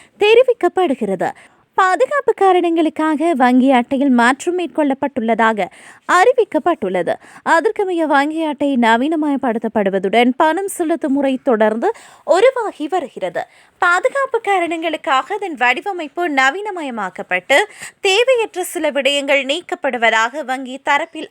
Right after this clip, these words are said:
அறிவிக்கப்பட்டுள்ளது. வங்கி அட்டையில் எம்போஸ் நம்பர் எனப்படும் இலக்கத்தில் எந்த பயனும் இல்லை என்பதனால், அது நீக்கப்பட உள்ளது. ஆன்லைன் பண பரிமாற்ற நடவடிக்கை அதிகரித்துள்ளமையினால், ஏற்கனவே அட்டைகளின் பயன்பாடுகள்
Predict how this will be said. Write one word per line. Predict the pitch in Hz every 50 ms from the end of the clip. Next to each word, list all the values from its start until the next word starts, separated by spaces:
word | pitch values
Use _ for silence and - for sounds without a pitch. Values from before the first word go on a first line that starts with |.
| -
அறிவிக்கப்பட்டுள்ளது. | 220 233 240 320 320 330 - - 262 262 - - 202 - - 180 185 180 175 165 - _ - - - - _ _
வங்கி | - 202 240 254 277 320 302 311
அட்டையில் | 240 208 214 - - 240 262 302 320 - - 269
எம்போஸ் | 302 370 427 453 427 403 370 381 359 - -
நம்பர் | - 247 247 240 247 240 269 269
எனப்படும் | 233 220 214 226 226 - 262 240 226 226
இலக்கத்தில் | 196 175 190 226 247 - 285 262 - 147 180 269 427 453 - - - - -
எந்த | - 294 370 403 508 554 523 -
பயனும் | - 339 302 285 269 294 254
இல்லை | 240 233 240 247 226
என்பதனால், | 208 214 220 214 220 214 220 226 233 254 269 -
அது | - 254 254 240 262
நீக்கப்பட | 247 254 269 339 - - 370 370 - 294 226 240
உள்ளது. | 254 247 330 247 185 156 156 151 - - - - - - -
ஆன்லைன் | - 254 311 349 381 466 453 415 359 330 330 330 320
பண | - 311 269 262 285
பரிமாற்ற | - - 330 294 294 262 277 254 262 - - 262 233
நடவடிக்கை | 226 214 196 214 226 226 240 226 226 - 269 269 247 - 196 214
அதிகரித்துள்ளமையினால், | 202 233 226 262 240 247 233 - 233 226 220 226 226 220 220 226 247 269 381 - - - - - -
ஏற்கனவே | - 240 277 311 - - - 339 311 302 240 302 381 339 -
அட்டைகளின் | 214 233 233 - - 330 277 294 294 311 285 285
பயன்பாடுகள் | 269 277 220 220 240 - 262 233 220 214 220 269 294 339